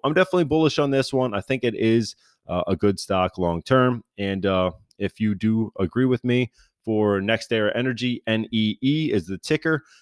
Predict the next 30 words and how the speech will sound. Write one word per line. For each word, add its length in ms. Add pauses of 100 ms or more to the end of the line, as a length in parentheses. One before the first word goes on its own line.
(180)
Go 140
ahead 220
over 160
there 200
to 120
Let 180
It 60
Grow 180
Investing 440
on 180
Facebook 360 (100)
and 140
get 180
your 100
vote 280
in 240
for 220
that 340
one. 160
Now, 180 (420)
number 280
two 400 (1080)
is 240
C 240
V 240
S. 400
Now, 220
C 320
V 200
S 360